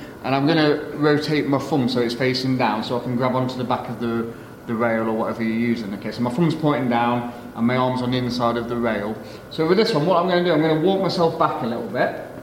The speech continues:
and what I wanna try and do is start pulling on this rail, and I'm gonna take my chest down through my shoulder girdle and send my hips backwards,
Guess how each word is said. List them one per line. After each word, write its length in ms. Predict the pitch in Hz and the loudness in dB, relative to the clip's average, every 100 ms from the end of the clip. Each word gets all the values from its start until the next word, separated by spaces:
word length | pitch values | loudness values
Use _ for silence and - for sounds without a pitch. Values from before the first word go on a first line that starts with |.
| - - 135 | -16 -8 -2
and 160 | 151 | 0
what 100 | 185 | 2
I 40 | 190 | 2
wanna 260 | 190 180 | 2 0
try 200 | 185 170 | 0 0
and 80 | 165 | 2
do 80 | 147 | 0
is 100 | 123 | 0
start 380 | 180 165 - - | 0 0 -2 -4
pulling 240 | 180 151 | 0 2
on 120 | 135 131 | 2 0
this 140 | 127 | -2
rail, 380 | 131 135 98 120 151 - - - - - 123 | 0 0 0 -4 -6 -10 -16 -18 -18 -12 -2
and 100 | 135 | 2
I'm 40 | |
gonna 160 | 147 147 | 4 2
take 220 | 185 147 | 2 0
my 80 | 143 | 0
chest 340 | - 156 - | 0 -2 2
down 380 | 156 131 135 147 | 2 2 2 0
through 160 | 151 147 | 0 2
my 120 | 147 | 2
shoulder 360 | - 143 135 | 2 2 2
girdle 320 | 123 123 120 135 | 2 2 2 2
and 100 | - | 2
send 200 | 143 135 | 2 4
my 80 | |
hips 240 | 127 143 - | 2 -2 0
backwards, 720 | 131 117 - 104 127 - | 0 0 -4 -8 -8 -10